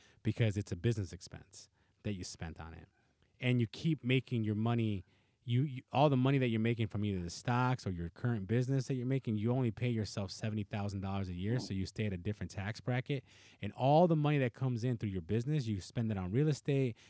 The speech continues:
you spend it on assets, you let it sit there, or you spend it on stock and you let it sit there on long-term stocks, so you're not pulling any money, so you're not paying taxes on it. But you let it sit there, and there, and then it's all, and then you write it off at the end of the year as a business expense.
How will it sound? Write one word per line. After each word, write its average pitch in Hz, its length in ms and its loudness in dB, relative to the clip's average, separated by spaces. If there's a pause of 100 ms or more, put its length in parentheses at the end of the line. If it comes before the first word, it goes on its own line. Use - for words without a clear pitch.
you - 80 -6
spend 107 280 -2
it 95 80 -2
on 85 120 -4
assets, 123 800 0 (320)
you 104 180 2
let 117 160 4
it 107 120 -2
sit - 280 0
there, 101 100 -2
or 117 100 6
you 135 80 4
spend 143 260 0
it 139 60 4
on 135 120 2
stock 143 360 0
and 110 80 2
you 107 60 2
let 117 140 2
it 98 60 -2
sit - 260 -2
there 117 80 2
on 98 120 0
long-term 107 440 0
stocks, 87 380 -8
so - 80 -6
you're 101 160 0
not 107 160 -4
pulling 113 220 -2
any 101 140 -2
money, 104 220 0
so 92 120 -6
you're 98 100 -4
not 95 120 -8
paying 98 200 -8
taxes 98 420 -8
on 85 160 -10
it. 73 80 -18 (460)
But 120 80 2
you 113 100 4
let 143 160 4
it 123 80 2
sit - 300 2
there, 90 380 -2 (420)
and 120 180 2
there, 131 300 6
and 117 160 0
then 117 60 4
it's 113 120 0
all, 127 140 4 (160)
and 120 120 0
then 120 100 2
you 117 80 4
write 120 180 4
it 117 80 2
off 120 180 2
at 113 80 -2
the 117 60 -4
end 107 80 0
of 101 60 -2
the 98 60 -2
year 113 140 2
as 107 80 2
a 90 60 0
business 98 340 0
expense. - 580 -16